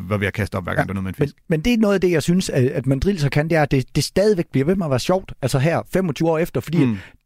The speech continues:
Speaker 2: Typisk så, øh, så er det nemlig sådan noget med, øh, at, at, at, at hvis du ser de der klip igen, som, øh, nu for nylig her, der skulle jeg deltage i sådan et, øh, et, øh, et, et, et, et T V-program, hvor vi skulle vise nogle sjove clips, og så, øh, tænkte jeg, "Der er fandme noget, det der Danish Dynamite, det havde kraftedeme noget, det, det der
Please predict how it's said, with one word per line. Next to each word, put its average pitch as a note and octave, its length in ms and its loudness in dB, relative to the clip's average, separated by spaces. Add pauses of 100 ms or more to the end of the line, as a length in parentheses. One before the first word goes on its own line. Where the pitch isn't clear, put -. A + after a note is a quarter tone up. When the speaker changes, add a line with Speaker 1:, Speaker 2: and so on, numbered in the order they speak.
Speaker 2:
Typisk G#3 420 -4
så, D#3 260 2
øh, A2 260 2 (300)
så - 140 0
er G3 100 0
det E3 140 0
nemlig D3+ 220 0
sådan D3+ 220 2
noget C3+ 280 2
med, C3+ 80 2 (260)
øh, - 80 -4 (260)
at, - 200 -4
at, B2+ 220 0
at, - 220 -4
at C3+ 120 -2
hvis C3+ 140 0
du C#3 120 -8
ser G#3 200 2
de C#3+ 120 0
der D3+ 100 2
klip E3+ 260 -2
igen, D3+ 300 0 (240)
som, C#3+ 200 2
øh, C3 140 2
nu D#3+ 260 2
for C#3 120 2
nylig D3 320 2
her, A#2+ 140 2
der C#3+ 140 0
skulle B2 200 2
jeg G#2+ 80 0
deltage C#3 260 2
i G2+ 40 0
sådan G#2+ 200 2
et, F#2+ 160 2
øh, F2 200 4
et, F2+ 220 -2
øh, F#2+ 160 2 (100)
et, A2+ 120 2 (100)
et, - 220 -2
et, A#2 120 -2 (320)
et B2 100 -4
T - 80 2
V-program, A#2 320 -2
hvor A#2+ 100 2
vi G#2+ 60 -6
skulle A#2 220 -2
vise D#3 220 0
nogle G#2+ 160 2
sjove C3+ 260 2
clips, - 340 -2 (380)
og E3 80 0
så, F#3+ 240 2
øh, A2+ 180 2
tænkte - 300 -4
jeg, - 220 -14
"Der E3+ 60 -4
er - 120 -6
fandme F3+ 200 2
noget, D#3+ 320 -4
det F#3+ 80 0
der D3 100 0
Danish E3 400 0
Dynamite, B2 460 -2
det E3 100 2
havde D3+ 120 -4
kraftedeme D3 400 0
noget, C3+ 160 4
det, D3 140 2
det D#3 100 2
der C3+ 100 4